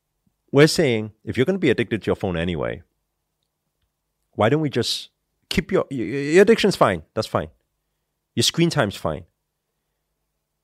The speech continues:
But how about if we can shift you from consumer to creator?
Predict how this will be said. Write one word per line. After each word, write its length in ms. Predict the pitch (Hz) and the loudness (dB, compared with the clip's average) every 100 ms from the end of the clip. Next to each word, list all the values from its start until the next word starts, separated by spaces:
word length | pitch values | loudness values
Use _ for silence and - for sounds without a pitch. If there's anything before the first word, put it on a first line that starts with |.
| - | 0
But 100 | 151 | 4
how 120 | 170 | 6
about 240 | 185 185 135 | 6 4 2
if 140 | - | 0
we 80 | 139 | -2
can 240 | - 120 | 0 -2
shift 500 | 113 - - 202 - | -2 0 2 2 0
you 300 | 110 98 104 - _ _ | -4 -2 -4 -10 _ _
from 460 | - 123 110 107 - _ _ _ _ _ _ _ _ _ - | 0 4 4 0 -10 _ _ _ _ _ _ _ _ _ -6
consumer 680 | - 117 - 208 160 85 - _ _ _ _ _ | -4 -2 -2 -2 0 -2 -4 _ _ _ _ _
to 140 | - | -6
creator? 520 | - - 110 113 - | -6 0 0 0 -4